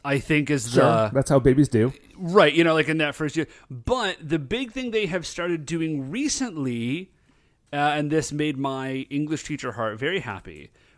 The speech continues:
Speaker 1: was compound sentences. They've been
Speaker 2: Ooh.
Speaker 1: getting compound sentences down. So, like, the other day,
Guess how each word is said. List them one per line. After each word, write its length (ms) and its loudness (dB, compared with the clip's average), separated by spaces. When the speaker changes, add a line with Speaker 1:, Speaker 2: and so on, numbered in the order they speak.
Speaker 1:
was 540 0
compound 640 -6
sentences. 880 -8
They've 380 6
been 140 4
Speaker 2:
Ooh. 40 -4
Speaker 1:
getting 240 -2
compound 420 -2
sentences 440 -6
down. 380 -8
So, 240 0
like, 240 0
the 140 0
other 180 0
day, 560 -2